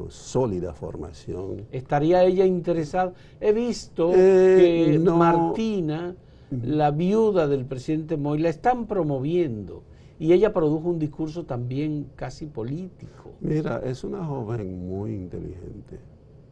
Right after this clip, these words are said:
Speaker 1: si tú supieras, muy inteligente.
Speaker 2: Y en medio de la tragedia, ¿tú crees
Speaker 1: En
Speaker 2: que
Speaker 1: medio
Speaker 2: sería correcto que ella intentase
Speaker 1: Bueno, eso ha pasado.
Speaker 2: revalidar el periodo?
Speaker 1: Eso ha pasado, no se olvide, a Imelda Marcos.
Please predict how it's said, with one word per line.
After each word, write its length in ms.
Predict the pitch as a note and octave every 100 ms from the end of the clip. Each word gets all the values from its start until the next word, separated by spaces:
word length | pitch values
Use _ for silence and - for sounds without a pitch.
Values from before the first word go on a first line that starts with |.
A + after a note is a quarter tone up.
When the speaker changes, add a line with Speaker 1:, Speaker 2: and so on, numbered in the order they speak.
| - -
Speaker 1:
si 60 | C#3
tú 60 | C#3+
supieras, 480 | - - - - - - - - - -
muy 520 | A#2 A2 G#2+ A2 A#2 - -
inteligente. 1040 | G2+ F#2 - - - - - - - - - - - -
Speaker 2:
Y 60 | C#3+
en 120 | C3+
medio 300 | F#3 G#3 G#3+
de 80 | F#3
la 140 | D#3
tragedia, 640 | C#3 B2 - F3+ D#3+ C3
¿tú 120 | D3 -
crees 180 | F3 G#2
Speaker 1:
En 60 |
Speaker 2:
que 140 | G2 G2
Speaker 1:
medio 60 | G2
Speaker 2:
sería 760 | G#3 - D#3+ F3+ F#3+ F#3+ F#3 -
correcto 640 | D#3 D3 E3+ F3 - F3
que 120 | E3+
ella 300 | D#3+ E3 E3+
intentase 920 | E3 D3+ D3 C#3+ D3 D#3 D3+ - D#3+ D#3 - - - - - -
Speaker 1:
Bueno, 420 | D#2 D#2+ A3+ - -
eso 280 | F2+ -
ha 20 | F2
pasado. 480 | F#2 F2+ - -
Speaker 2:
revalidar 680 | E3+ E3 D#3+ D3+ D3+ E3+ F#3+
el 180 | F#3+ F3
periodo? 580 | D#3 F3+ A#3+ C#4 A3 D3+
Speaker 1:
Eso 320 | A2+ - G#2+
ha 100 | G2
pasado, 520 | G#2 G2+ A#2+ A2 A2
no 60 | F#2+
se 120 | A#2
olvide, 720 | G#2+ G2+ G2 A2+ G#2 G2+ G2+
a 240 | F#2+ F#2 G2
Imelda 520 | G2 G2+ A2+ A2+ G2
Marcos. 580 | G#2+ C#3 A2 - G2